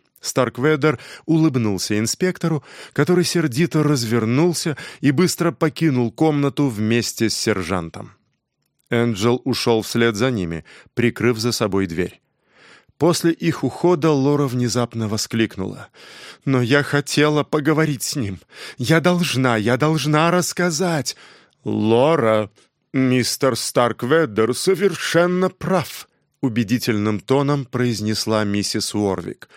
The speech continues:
«Чем меньше ты сейчас будешь говорить, тем лучше». Тяжело опираясь на свою палку,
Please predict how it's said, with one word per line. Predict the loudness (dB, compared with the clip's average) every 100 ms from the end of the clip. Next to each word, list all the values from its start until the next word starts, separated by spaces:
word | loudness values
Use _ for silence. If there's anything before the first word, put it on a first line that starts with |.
| -20 -20 -20 -4
«Чем | 0 2
меньше | 2 2 4 2 0 -2 -4
ты | -2 -4
сейчас | -4 -2 2 2 0
будешь | -2 0 2 0
говорить, | 0 0 2 2 0 -4 -6 -10 -12 _
тем | 0 2 4 2
лучше». | 2 0 -2 -6 -4 -4 -8 _ _ _ _
Тяжело | -4 0 2 2
опираясь | 2 0 -2 0 2 2 0 -4
на | -4
свою | -4 -2 -2 -2
палку, | -2 -2 -2 -4